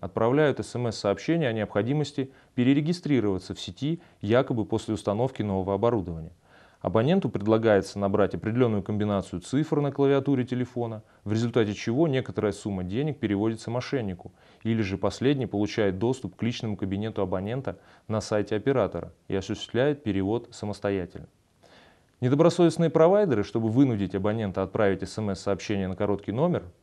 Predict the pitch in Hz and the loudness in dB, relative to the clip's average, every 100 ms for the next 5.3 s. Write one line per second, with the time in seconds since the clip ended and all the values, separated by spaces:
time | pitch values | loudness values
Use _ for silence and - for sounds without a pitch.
0 | _ 113 165 143 113 110 104 90 87 95 | _ 0 2 2 0 0 0 -2 -6 -6
1 | 98 143 151 147 92 87 - _ 92 107 | -4 -2 0 0 -2 -6 -12 _ -10 -4
2 | 131 139 123 143 135 - 156 156 113 98 | -4 -2 -2 -2 -4 -2 -2 0 -2 -4
3 | 92 113 - - - - 98 113 131 170 | -2 -4 -4 -12 -20 -6 2 4 6 4
4 | 143 - 110 110 98 95 95 135 123 117 | 0 -2 -2 -2 -2 -2 0 0 0 -4
5 | 110 104 | -8 -10